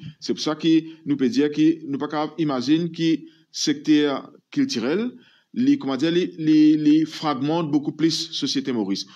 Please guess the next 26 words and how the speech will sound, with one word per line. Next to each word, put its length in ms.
Au 60
contraire, 300
les 80
bien 160
cimentent 520
beaucoup 240
plus, 360
euh, 260
société 680
Maurice 380
Liem. 300
Un 120
deuxième 520
principe 380
fondateur 680
pour 120
nous 140
qui 120
bien 220
guide 460
vision 480
dans 120
le 40
secteur, 520
euh, 500
culturel, 600